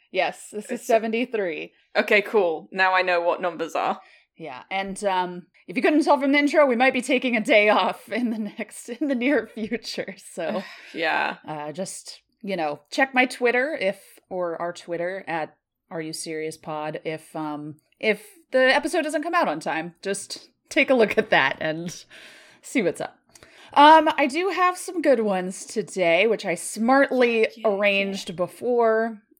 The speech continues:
Speaker 1: I left, 'cause I knew that I
Speaker 2: Yes.
Speaker 1: wouldn't have time when I got back. So these are some well-aged stories.
Speaker 2: Mm,
Speaker 1: I'm
Speaker 2: finely aged like a good wine.
Speaker 1: Yes, and I'm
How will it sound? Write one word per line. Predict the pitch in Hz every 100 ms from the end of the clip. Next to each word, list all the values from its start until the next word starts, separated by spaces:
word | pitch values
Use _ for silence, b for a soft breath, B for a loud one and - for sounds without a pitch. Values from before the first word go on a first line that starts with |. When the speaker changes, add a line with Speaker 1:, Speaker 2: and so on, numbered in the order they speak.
| _ -
Speaker 1:
I | 175 180 170 170 170 170 175 220 _ -
left, | 170 180 190 - - - -
'cause | - 180 151 143 190 - - _ - -
I | -
knew | 170 127
that | 156 156
I |
Speaker 2:
Yes. | 151
Speaker 1:
wouldn't | 151
have | 135
time | - 135
when | 135
I |
got | 135
back. | 254 285 - b b
So | b - 190 175 175 -
these | 190 202 196
are | 208
some | - 190 180
well-aged | 214 202 247 254 269 226 226 175 -
stories. | - - - 160 143 143 226 - - _ -
Speaker 2:
Mm, | 226 214 180 185
Speaker 1:
I'm | 190
Speaker 2:
finely | 226 226 196 175
aged | 180 165 -
like | 165 170
a |
good | 160 156
wine. | 151 147 147 170 -
Speaker 1:
Yes, | 180 - -
and | - 220
I'm | 220 233